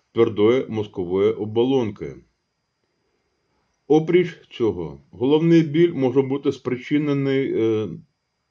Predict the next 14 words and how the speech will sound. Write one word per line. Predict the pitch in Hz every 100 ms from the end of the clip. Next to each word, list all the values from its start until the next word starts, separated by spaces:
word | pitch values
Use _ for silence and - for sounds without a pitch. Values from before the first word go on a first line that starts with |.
| _ _ _ -
подразненням | 123 127 135 127 120 110 101 101 _ _ -
верхніх | 110 143 160 127 120
шийних | 131 131 117 110
нервів, | 120 147 113 87 80 _ _ _ _ _
що | 135
зазвичай | 120 117 120 160 165 98
проявляється | 82 117 120 135 160 160 160
відчуттям | 110 101 117 98 120 123
болю | 113 117 113
в |
області | 98 98 - 104
шиї, | - - 120 151 165 165 _ _ _
а | 104
також | 98 104 - 139 139